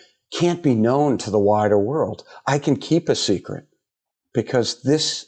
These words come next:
at the end of the day, this relationship is about protecting that source. And there, there's an understanding that I can trust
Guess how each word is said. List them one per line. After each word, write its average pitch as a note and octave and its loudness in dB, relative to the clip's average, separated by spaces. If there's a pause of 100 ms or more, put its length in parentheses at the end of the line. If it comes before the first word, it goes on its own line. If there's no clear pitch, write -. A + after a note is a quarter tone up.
(160)
at B2 -4
the A2+ 2
end A2+ 0
of G2+ 0
the G#2 0
day, B2+ 0 (200)
this C#3+ -2
relationship A#2+ 0 (260)
is B2 -2
about B2+ 0
protecting A2+ -4
that G#2+ -4
source. - -2 (560)
And C3 2
there, C#3 2
there's C3 2
an B2 0
understanding A2+ 0
that G#2 0 (260)
I B2 0
can B2 -2
trust - -4